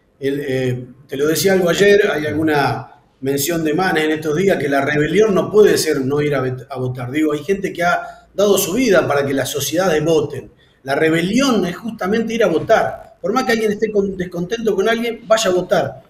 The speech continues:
Elija por quién, no importa, pero la participación es importante. Primera cuestión,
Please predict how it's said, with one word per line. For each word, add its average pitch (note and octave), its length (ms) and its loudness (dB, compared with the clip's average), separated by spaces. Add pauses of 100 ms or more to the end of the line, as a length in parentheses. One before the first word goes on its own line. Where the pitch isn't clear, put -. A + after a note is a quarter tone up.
(160)
Elija G#3 400 2
por F3+ 160 -4
quién, F#3 240 2
no G3+ 80 0
importa, C#3+ 500 -2 (240)
pero D#3 140 0
la D#3 120 4
participación D#3+ 840 0
es C#3 160 -2
importante. B2 540 -8
Primera G#3+ 380 0
cuestión, D#3 400 -6